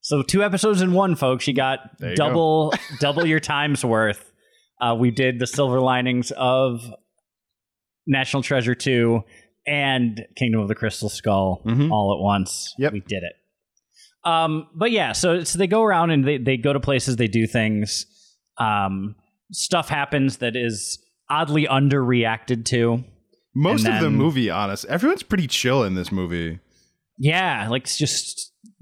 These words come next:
Speaker 1: and this is a Nick Cage movie. S-, um, from the intro, you heard probably the most Nick Cage scene of this movie.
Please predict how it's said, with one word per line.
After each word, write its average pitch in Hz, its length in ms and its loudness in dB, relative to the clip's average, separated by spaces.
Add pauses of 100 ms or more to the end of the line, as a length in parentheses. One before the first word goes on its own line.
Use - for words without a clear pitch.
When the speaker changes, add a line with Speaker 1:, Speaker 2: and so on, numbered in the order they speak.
(400)
Speaker 1:
and 156 160 2
this 190 140 0
is 294 60 -2
a 175 80 0
Nick 135 180 0
Cage 127 300 0
movie. 104 260 0
S-, - 180 -2
um, 117 440 0 (400)
from 233 160 0
the 196 120 2
intro, 170 240 -2
you 123 140 0
heard 135 200 -2
probably 117 340 0
the 104 120 -2
most 113 340 0
Nick 117 200 0
Cage 110 300 -4
scene 127 300 0
of 92 120 -4
this 101 180 -4
movie. 90 440 -6